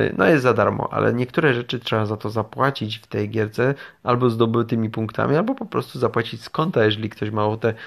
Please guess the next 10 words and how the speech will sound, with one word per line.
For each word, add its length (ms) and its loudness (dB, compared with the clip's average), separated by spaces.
coś 200 0
zmienić 300 2
na 160 4
już, 380 4
bez, 200 0
że 120 -10
tak 160 -4
powiem, 240 -2
zdobywania 440 0
doświadczenia. 640 -4